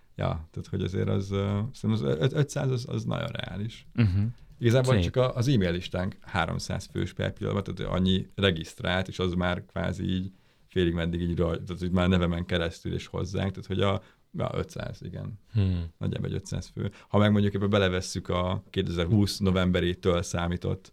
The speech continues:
Speaker 1: nem jótékonysági vacsorákat nálunk, akkor meg ez szerintem simán van ilyen, ilyen nyolcszáz kötőjel ezer
Speaker 2: Hmm.
Speaker 1: fő is.
Speaker 2: Hmm.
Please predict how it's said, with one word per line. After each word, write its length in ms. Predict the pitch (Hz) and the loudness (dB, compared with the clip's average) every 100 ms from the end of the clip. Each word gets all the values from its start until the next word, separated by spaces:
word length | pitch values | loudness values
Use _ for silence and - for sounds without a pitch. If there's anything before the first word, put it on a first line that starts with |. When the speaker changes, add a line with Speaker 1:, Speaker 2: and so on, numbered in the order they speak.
| - | 0
Speaker 1:
nem 220 | 95 92 | 4 6
jótékonysági 960 | 90 87 92 85 92 - 95 95 98 - | 4 2 0 0 -2 0 0 2 0 0
vacsorákat 680 | 101 98 107 107 107 107 | -2 -2 0 0 0 -2
nálunk, 360 | 107 104 107 104 | -2 0 2 0
akkor 220 | 98 101 | -4 -4
meg 160 | 98 101 | -2 -2
ez 100 | 98 | -4
szerintem 380 | - 101 107 107 | -4 -4 -4 -4
simán 360 | - - - | -2 -4 -4
van 120 | 92 50 | -6 -6
ilyen, 260 | 50 92 | -6 -6
ilyen 120 | 90 - | -6 -6
nyolcszáz 500 | - 50 - - - | -4 -6 -6 -10 -10
kötőjel 340 | 98 98 - | -12 -10 -10
ezer 180 | 98 104 | 2 4
Speaker 2:
Hmm. 120 | 90 | 4
Speaker 1:
fő 240 | 92 98 | 0 -4
is. 240 | 107 - - _ _ | -6 -10 -18 _ _
Speaker 2:
Hmm. 140 | 92 | -4